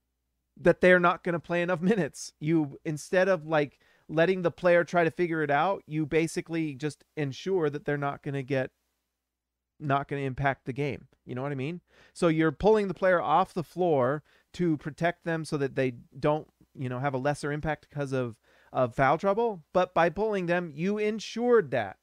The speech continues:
Now, Furby Junior, let's see, did someone say Jordan Besserill, Whiteside played the same minutes as Rudy? Yes. And that's a good point. That's the,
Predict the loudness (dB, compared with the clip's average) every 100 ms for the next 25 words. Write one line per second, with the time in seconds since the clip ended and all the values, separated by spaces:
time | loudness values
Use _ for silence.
0 | _ _ _ 2 6 6 6 4 4 2
1 | -2 -2 0 2 2 -2 -12 -10 -6 -8
2 | -8 -14 -14 -12 -6 -4 -4 -6 -2 0
3 | 2 -2 -2 -4 -2 -2 -2 -4 -4 -6
4 | -8 -8 -8 -8 -10 -12 -12 -10 -10 -2
5 | 0 0 -6 _ _ _ -4 0 6 6
6 | 6 4 2 0 _ _ _ _ 4 6
7 | 4 -4 4 10 10 10 8 4 2